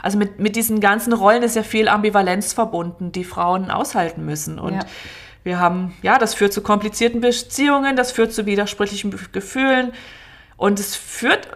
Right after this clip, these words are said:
Speaker 1: vielleicht auch immer mal wieder im Laufe des Lebens, ja, zu dem Wunsch, sich einfach aufzulösen und zu verschwinden. Und das Motiv, das in jedem Buch von Elena Ferrante vorkommt.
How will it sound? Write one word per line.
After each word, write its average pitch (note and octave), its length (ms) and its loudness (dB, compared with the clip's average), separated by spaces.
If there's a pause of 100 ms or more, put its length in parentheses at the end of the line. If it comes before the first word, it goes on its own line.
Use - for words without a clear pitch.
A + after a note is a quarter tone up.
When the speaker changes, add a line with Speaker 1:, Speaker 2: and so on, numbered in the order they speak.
(280)
Speaker 1:
vielleicht B3+ 400 4
auch - 80 0
immer D#4 260 4
mal C4+ 220 4
wieder C#4+ 280 4
im A#3+ 120 2
Laufe A#3 260 6
des G#3+ 160 -10
Lebens, A3+ 600 -2 (460)
ja, A#3+ 200 2
zu A3+ 120 -8
dem G#3 200 0
Wunsch, A#3 220 -2
sich - 280 -10
einfach - 360 -6
aufzulösen D4+ 720 -6
und - 120 -10
zu A#3 140 -6
verschwinden. A3+ 640 -6
Und F#3 140 -6
das - 100 -8
Motiv, G#3 420 -6
das G#3 160 -6
in G3+ 100 -4
jedem G#3 220 -2
Buch E3+ 140 -10
von - 180 -8
Elena E3+ 300 -6
Ferrante E3 400 -6
vorkommt. E3+ 520 -6